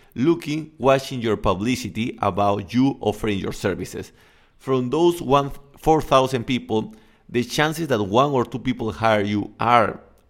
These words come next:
are there. So please, so people that tell me, "No, I don't have money for publicity." I mean, I know people that spend two hundred soles per week in a restaurant. They spend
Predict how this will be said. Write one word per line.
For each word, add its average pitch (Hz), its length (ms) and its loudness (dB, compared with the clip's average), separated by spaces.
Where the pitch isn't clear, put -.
are 123 180 -2
there. - 380 -8
So - 160 -6
please, 101 280 -2
so 95 160 -8
people 160 240 0
that 139 120 4
tell 143 100 0
me, 139 100 -2
"No, 156 160 -2
I 117 160 0
don't 151 140 -6
have 151 140 -6
money 143 260 0
for 127 160 -6
publicity." 117 640 -2
I - 80 -10
mean, 104 240 -8
I 120 140 -6
know 165 180 -8
people 110 320 -4
that 95 200 -2
spend 104 360 -8
two 135 100 -2
hundred 101 380 0
soles 104 320 0
per 98 120 -2
week 92 320 -2
in 92 140 -2
a 87 100 -2
restaurant. 87 540 -4
They 143 240 0
spend - 480 -6